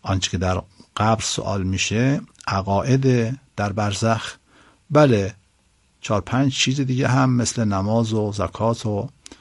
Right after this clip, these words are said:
حج و روزه و ولایت و اینکه عمرت رو کجا مصرف کردی، اینکه درآمدت از کجا بود، کجا صرف کردی، اینو اجمالاً می‌پرسن. اما بررسی تفصیلی اعمال انسان در قیامته، نه در قبر.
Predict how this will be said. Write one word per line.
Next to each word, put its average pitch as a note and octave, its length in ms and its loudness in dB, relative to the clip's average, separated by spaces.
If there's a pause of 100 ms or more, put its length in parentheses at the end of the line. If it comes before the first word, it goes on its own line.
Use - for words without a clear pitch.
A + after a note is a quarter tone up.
(240)
حج A#2 400 -2
و G#2 220 0
روزه F#2+ 360 -2
و A2+ 220 2
ولایت G2 600 -2
و A2 220 -2 (420)
اینکه B2+ 260 -2
عمرت G#2+ 360 -2
رو G2+ 180 -4 (380)
کجا G2+ 240 -2
مصرف F#2+ 400 -4
کردی، G2 480 -2
اینکه A#2 280 -6
درآمدت F#2+ 580 -4
از F2+ 120 -6
کجا F#2 320 -4
بود، A2+ 220 -4
کجا F#2+ 240 -6
صرف F#2+ 260 -6
کردی، - 120 -4
اینو - 120 -2
اجمالاً A2 400 0
می‌پرسن. - 520 -2 (540)
اما C#3 380 2 (720)
بررسی G#2 580 0
تفصیلی G#2 760 -2
اعمال D3 480 2
انسان C#3+ 360 2
در G#2+ 140 2
قیامته، F#2+ 680 -2
نه F2+ 160 -4
در D2+ 140 -4
قبر. - 400 -6